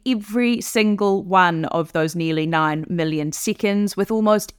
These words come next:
every poll predicting a slightly different but very tight outcome.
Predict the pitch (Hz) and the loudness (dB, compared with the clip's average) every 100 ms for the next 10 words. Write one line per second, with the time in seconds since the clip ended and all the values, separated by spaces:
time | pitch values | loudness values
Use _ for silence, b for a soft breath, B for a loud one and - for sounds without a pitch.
0 | - 330 359 285 233 196 147 - 220 - | 2 2 2 -2 0 0 0 0 -6 -4
1 | 214 220 - 214 202 - - - - 247 | -2 -2 -2 -2 -2 -6 -8 -8 0 2
2 | 330 - - 339 - 277 - 226 214 - | 2 -2 -2 -2 0 -2 0 0 0 -2
3 | - _ 180 226 247 - 190 202 196 190 | -10 _ 0 2 2 0 -6 -2 0 0
4 | 185 - - 170 - - _ _ 170 156 | -2 -4 -4 -2 -4 -10 _ _ -6 -6
5 | - 127 | -4 -6